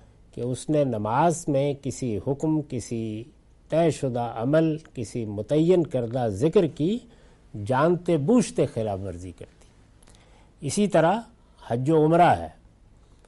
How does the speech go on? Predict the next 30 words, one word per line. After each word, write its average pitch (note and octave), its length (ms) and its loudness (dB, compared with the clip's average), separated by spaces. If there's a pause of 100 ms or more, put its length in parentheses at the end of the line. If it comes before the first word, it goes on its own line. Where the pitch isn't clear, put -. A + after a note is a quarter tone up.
(200)
اس B2 240 -8
میں F#3 180 4
بھی F3 220 2 (680)
ایک A#2+ 300 -8
چیز E3+ 260 0
ہے G#3 200 4
غلطی F#3 440 4
ہو G#2 220 0
گئی، E2+ 180 -8 (840)
اور G#2 280 -6
ایک A2 180 -8 (100)
دوسری G3 380 2
چیز F3 340 0
یہ D#3+ 180 2
ہے B2 260 2 (460)
کہ A#2 120 -6
جانتے D#3 600 -2
بوجھتے F3+ 580 -2 (720)
مناسک B2+ 680 0
میں E3 140 4
سے D#3 180 -2
کوئی D#3 260 0
چیز C#3+ 340 -4
چھوڑ B2 280 0
دی، D#2+ 140 -16 (1040)
جانتے D3+ 460 0
بوجھتے D#3 440 -2
چھوڑ F2 280 -12
دی۔ G2+ 120 -18 (920)
یعنی C3 400 -2